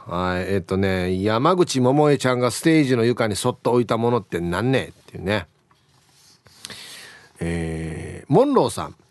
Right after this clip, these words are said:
え、まだ値引きシール貼られてない刺身パック。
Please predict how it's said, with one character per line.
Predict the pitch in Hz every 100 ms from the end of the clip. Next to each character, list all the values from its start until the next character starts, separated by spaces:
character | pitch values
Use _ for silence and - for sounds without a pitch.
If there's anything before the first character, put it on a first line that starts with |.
| - - - -
え、 | 139
ま | 156 208
だ | 170
値 | 160
引 | 180 190
き | 180
シ | - 175
ー |
ル |
貼 | 117 139
ら | 143
れ | 135
て | 147
な | 120 90
い |
刺 | - 113 101
身 | 104
パ | -
ッ | 87 -
ク。 | -